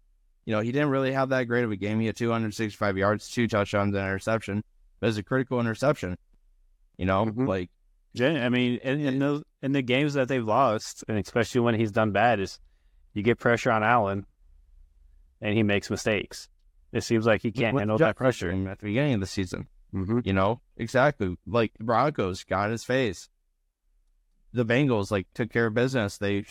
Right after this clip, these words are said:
Speaker 1: they shut him down pretty well. You know, like,
Speaker 2: Yes, I mean, he's
Speaker 1: I don't
Speaker 2: proved
Speaker 1: think
Speaker 2: time and time again.
Speaker 1: all that.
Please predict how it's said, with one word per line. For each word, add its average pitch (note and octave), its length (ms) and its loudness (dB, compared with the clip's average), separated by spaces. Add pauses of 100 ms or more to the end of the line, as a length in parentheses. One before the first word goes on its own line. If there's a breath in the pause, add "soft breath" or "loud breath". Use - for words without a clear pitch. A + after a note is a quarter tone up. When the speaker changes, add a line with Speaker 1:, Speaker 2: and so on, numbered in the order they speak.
(240)
Speaker 1:
they A2+ 120 0
shut A#2+ 220 0
him G#2 80 2
down F#2+ 200 0
pretty F#2+ 180 -2
well. F2 280 -2 (460)
You G2+ 120 -2
know, G2 180 2
like, E2+ 260 0 (2000)
Speaker 2:
Yes, A2+ 240 0
I A2+ 80 4
mean, A2+ 160 2
he's C#3 120 2
Speaker 1:
I D3 40 2
don't F3 80 4
Speaker 2:
proved E3+ 100 2
Speaker 1:
think F3 100 0
Speaker 2:
time D3+ 140 4
and C3+ 80 -4
time D3 160 0
again. C3 280 2
Speaker 1:
all A2+ 120 0
that. A2+ 320 -4